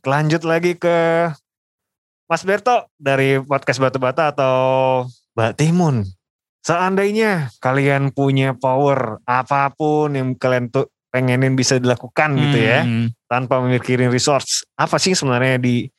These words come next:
Speaker 1: di, ingin dilakukan dari perspektifnya Mbak Be-, Mbak, Mbak Timun dan Mas Berto? Silakan, Mas Berto dulu kali ya.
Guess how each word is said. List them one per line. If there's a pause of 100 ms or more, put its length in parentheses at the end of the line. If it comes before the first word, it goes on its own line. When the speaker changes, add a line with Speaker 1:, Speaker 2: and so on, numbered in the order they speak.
(520)
Speaker 1:
di, (160)
ingin
dilakukan (240)
dari
perspektifnya
Mbak
Be-,
Mbak, (440)
Mbak
Timun
dan
Mas
Berto? (720)
Silakan, (560)
Mas
Berto
dulu
kali
ya.